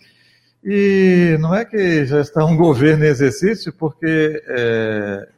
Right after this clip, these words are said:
ouvindo muitos analistas, né, especialistas, é, o governo Bolsonaro vai até o dia trinta e um. E o governo Lula já articulou, não é, congresso, é, é, é, orçamento pra dois mil e vinte e três,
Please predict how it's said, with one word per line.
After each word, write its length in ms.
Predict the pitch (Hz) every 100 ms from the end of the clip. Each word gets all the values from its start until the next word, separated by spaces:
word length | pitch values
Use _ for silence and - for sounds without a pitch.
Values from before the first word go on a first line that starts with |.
| _
ouvindo 500 | 117 98 131 156 120
muitos 420 | 117 143 143 135
analistas, 720 | 131 127 110 131 160 - 117 90
né, 180 | 123 160 _ _ _ _
especialistas, 960 | - 143 151 127 120 165 - 190 196 - _ _ _ _ -
é, 180 | 117 -
o 80 |
governo 420 | 123 135 113 135 143
Bolsonaro 460 | 151 165 160 175
vai 120 | 190
até 160 | 196 208
o 40 |
dia 160 | 196 214
trinta 300 | 214 226 254
e 80 | 180
um. 180 | 131 110 _ _ _ _ _ _ _
E 40 |
o 40 | 185
governo 380 | 190 196 190
Lula 640 | 170 139 156 233 277 139 -
já 220 | 135 175
articulou, 1000 | 156 - - 170 143 123 120 147 226 -
não 180 | 170 127
é, 520 | 147 180 170 151 143
congresso, 1160 | - 185 170 117 104 160 185 196 - 208 208 208 - _ _ _
é, 1200 | 135 131 131 135 131 131 135 127 123 120 117 117 113
é, 0 |
é, 40 |
orçamento 680 | 135 139 156 123 147 165 165
pra 140 | 156
dois 240 | 139 139 113
mil 280 | 131 135 127
e 100 | 117
vinte 220 | 131 120
e 80 | 107
três, 720 | 120 127 160 185 190 190